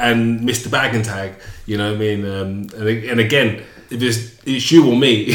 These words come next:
<laughs> and, and, 'cause when I fight, I'm actually scared, you know, and I, not that I don't, I don't, I'm scared, and I put myself in that position to, to rise above it, you know, and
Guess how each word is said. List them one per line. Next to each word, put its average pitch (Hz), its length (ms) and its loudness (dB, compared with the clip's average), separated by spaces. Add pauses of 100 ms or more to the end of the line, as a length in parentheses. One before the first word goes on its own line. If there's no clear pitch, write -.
<laughs> - 80 0
and, 104 380 -4
and, 123 340 -6 (320)
'cause 120 200 0
when 160 160 4
I 165 100 2
fight, 143 340 -2
I'm 139 120 0
actually 131 240 -4
scared, 113 400 -4 (100)
you 101 80 -12
know, 104 220 -2
and 107 100 -4
I, 107 160 -4 (300)
not 190 140 6
that 180 140 0
I 143 60 -2
don't, - 460 -4
I 120 40 -10
don't, 165 360 2 (400)
I'm 110 120 0
scared, 123 540 -2 (240)
and 107 140 -4
I 98 40 -4
put 185 220 -4
myself 135 380 -4
in 120 80 -2
that 107 120 -6
position 107 520 -4
to, 101 960 -4
to 110 160 -2
rise 113 300 0
above 110 280 -2
it, 95 180 -6
you 95 120 -8
know, 98 180 -4
and 101 320 -4